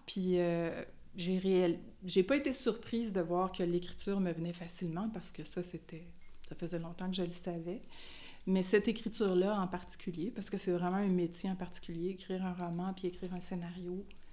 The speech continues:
c'est pas la même chose. Écrire un discours, t'es ailleurs. Euh,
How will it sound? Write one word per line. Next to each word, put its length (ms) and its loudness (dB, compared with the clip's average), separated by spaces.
c'est 260 -2
pas 140 -2
la 100 0
même 220 -2
chose. 420 0
Écrire 320 0
un 80 0
discours, 680 -2
t'es 160 -2
ailleurs. 540 -8
Euh, 380 -2